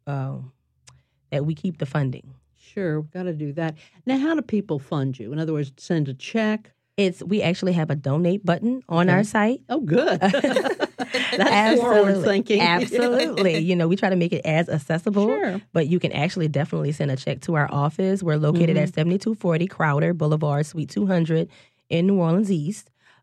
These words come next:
Speaker 1: Um, but on our website, again, that's W W W dot F H F sela dot org. There's a donate button. You can donate any amount of money anything helps. Don't ever feel, hey, you know, hesitant to, to give us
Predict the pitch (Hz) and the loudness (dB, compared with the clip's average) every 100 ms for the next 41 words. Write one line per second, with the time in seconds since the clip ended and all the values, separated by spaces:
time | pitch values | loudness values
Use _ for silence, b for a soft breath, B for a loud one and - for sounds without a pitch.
0 | _ 160 156 147 139 147 - 165 156 - | _ 2 4 4 2 0 2 2 2 -2
1 | - 165 160 160 156 165 - 156 - 165 | -4 0 2 2 0 0 -2 -2 -2 -2
2 | 160 156 160 151 151 143 170 175 165 160 | 0 2 2 0 0 -2 0 0 0 0
3 | 156 151 156 156 151 143 - 165 170 170 | 0 0 0 0 0 -2 -4 -6 -2 -2
4 | - 156 165 - 170 175 180 175 196 175 | 0 -2 -2 -2 0 0 2 0 0 0
5 | 151 143 156 b b - 151 156 151 151 | 2 2 -2 b b -2 0 2 2 2
6 | 156 143 131 135 139 143 151 156 147 156 | 2 0 -2 -4 -2 -2 -2 0 0 0
7 | 147 - 165 185 190 180 175 180 175 156 | -2 -4 -2 2 2 2 2 2 0 0
8 | 156 - _ - 202 214 214 143 131 143 | -2 -4 _ -2 2 2 0 -2 -2 -2
9 | - - _ _ - 156 - 160 180 180 | -6 -14 _ _ -6 -6 -4 -2 0 0
10 | - 151 147 143 147 131 160 156 139 175 | 0 -2 0 0 -2 -2 -2 0 0 0
11 | 156 165 151 131 139 151 B B - 156 | 0 -2 -2 -2 -6 -6 B B -4 0
12 | 165 151 | 0 -2